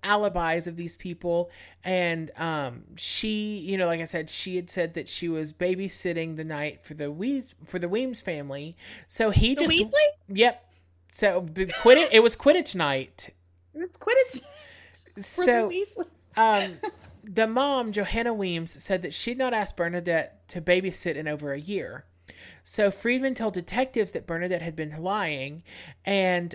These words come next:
Speaker 1: um, they were like, "Well, she couldn't have been. She passed the polygraph test."
Speaker 2: It was the eighties.
Speaker 1: Right.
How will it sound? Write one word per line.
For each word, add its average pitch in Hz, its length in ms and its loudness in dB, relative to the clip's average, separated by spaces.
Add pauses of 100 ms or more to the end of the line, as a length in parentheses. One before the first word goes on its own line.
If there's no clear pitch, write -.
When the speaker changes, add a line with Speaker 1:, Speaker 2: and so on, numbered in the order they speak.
Speaker 1:
um, 160 460 0 (340)
they 220 140 6
were 214 80 2
like, 196 200 4
"Well, 190 260 6
she 233 220 0
couldn't 311 320 0
have 214 140 0
been. 165 280 4
She - 180 -8
passed 226 340 0
the 254 60 -6
polygraph 202 840 4
test." 147 760 -4 (2250)
Speaker 2:
It 262 120 -6
was 254 200 -2
the 262 160 0
eighties. 180 800 -2 (160)
Speaker 1:
Right. 156 540 -10